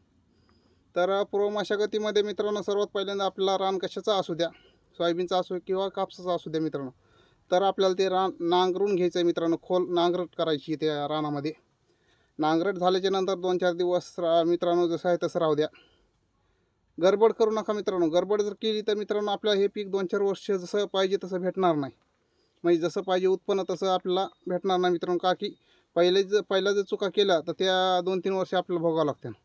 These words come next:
त्याच्यामुळं सुरुवातीलाच चुका करायच्या नाहीत मित्रांनो. तर, अं,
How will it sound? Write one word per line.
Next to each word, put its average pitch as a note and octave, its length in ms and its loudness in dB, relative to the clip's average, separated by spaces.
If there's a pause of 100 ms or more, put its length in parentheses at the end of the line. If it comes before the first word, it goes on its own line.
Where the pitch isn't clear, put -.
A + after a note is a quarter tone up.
(420)
त्याच्यामुळं F#3 600 0
सुरुवातीलाच F#3+ 500 0
चुका F#3 260 -6
करायच्या F#3 360 -2
नाहीत E3+ 360 -2 (960)
मित्रांनो. E3+ 400 2 (580)
तर, G3+ 120 4
अं, G#3 360 4